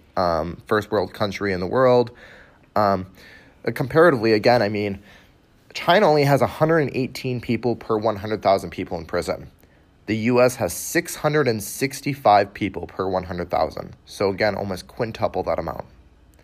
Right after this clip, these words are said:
Um, the establishments, there's almost quintuple the times of establishment, and China is a pretty large country comparatively to the United States.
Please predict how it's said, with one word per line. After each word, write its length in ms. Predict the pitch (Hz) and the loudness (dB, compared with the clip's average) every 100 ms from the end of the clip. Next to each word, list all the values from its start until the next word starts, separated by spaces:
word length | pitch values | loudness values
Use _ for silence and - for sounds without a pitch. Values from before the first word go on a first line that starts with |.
| _ _ _ _ - - _ _ | _ _ _ _ -20 -20 _ _
Um, 240 | - 98 95 | -2 -2 0
the 80 | |
establishments, 960 | 98 - 107 113 120 - 117 120 - - - - - _ _ | -4 4 6 6 4 0 -2 -2 -6 -16 -20 -20 -20 _ _
there's 340 | 110 104 95 - | 0 0 -2 -6
almost 380 | 117 110 104 | -4 -2 -4
quintuple 880 | - - 113 - 104 113 113 110 101 - | -4 -4 -4 0 2 4 4 4 0 -6
the 80 | 101 | -12
times 380 | - 104 104 | -2 0 0
of 100 | 101 | -4
establishment, 720 | 90 - - 101 113 120 123 127 | -6 -2 0 2 0 -4 -4 -4
and 160 | - 92 | -6 -6
China 300 | - 143 139 | -2 -2 0
is 180 | 120 110 | 0 -2
a 40 | |
pretty 240 | - 107 98 | -4 -4 0
large 300 | 90 92 - | 2 2 -2
country 460 | - 95 87 85 | -6 -6 -6 -8
comparatively 640 | - 82 92 87 80 85 | -8 -8 -4 -4 -4 -6
to 100 | 82 | -6
the 80 | 82 | -6
United 320 | 85 82 82 | -4 -6 -6
States. 480 | - - 87 - - | -8 -8 -8 -10 -20